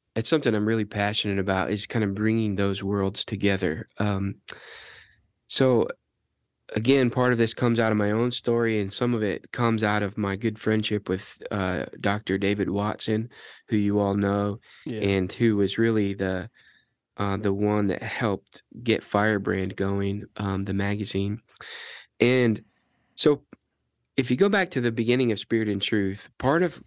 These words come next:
Speaker 1: the vision that God gave me for that was to really, if, if we're going to do an equipping ministry for the church,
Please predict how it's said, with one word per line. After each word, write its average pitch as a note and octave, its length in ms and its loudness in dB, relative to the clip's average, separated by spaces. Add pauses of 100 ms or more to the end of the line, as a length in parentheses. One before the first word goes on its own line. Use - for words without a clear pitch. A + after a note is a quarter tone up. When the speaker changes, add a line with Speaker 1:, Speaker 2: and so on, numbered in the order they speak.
Speaker 1:
the A2+ 140 0
vision A2+ 440 2
that G#2 180 -2
God G#2+ 240 -2
gave G#2+ 280 0
me G#2 120 0
for G#2 180 -6
that G2 220 0
was G2+ 220 -2
to G#2+ 140 -2
really, C3 500 0 (1040)
if, A#2+ 280 0 (400)
if A2 180 0
we're B2 100 4
going F3 180 4
to C#3+ 80 4
do B2 180 4
an A2+ 60 2
equipping A#2 440 0
ministry G#2+ 380 0
for G#2+ 160 -4
the G2+ 120 0
church, - 640 -2